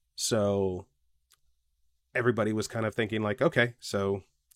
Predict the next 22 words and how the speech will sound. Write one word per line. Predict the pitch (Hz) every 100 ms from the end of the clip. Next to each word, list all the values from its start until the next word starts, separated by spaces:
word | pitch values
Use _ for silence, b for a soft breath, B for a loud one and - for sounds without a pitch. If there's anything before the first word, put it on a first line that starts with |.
| -
I | 95
guess | 82 92
that's | - 117
when | 135 131
it's | 131
gonna | 131 131
happen." | 139 151 165 - - -
Um, | 98 98 95 92 82 - _ _ _ _ _ _ _ b b b b
and | 135
then | 131
Nintendo | 135 131 160 143 127
comes | 127 104
out, | 107 95 92 _ _ _ _ -
uh, | 98 90
last | 92 98 87 -
week | 95 85 - _ -
and | 101
announces | 95 98 101 - 90
a | 92
Nintendo | 90 90 113 101
Direct | 90 92 104 -
for | 85 90 98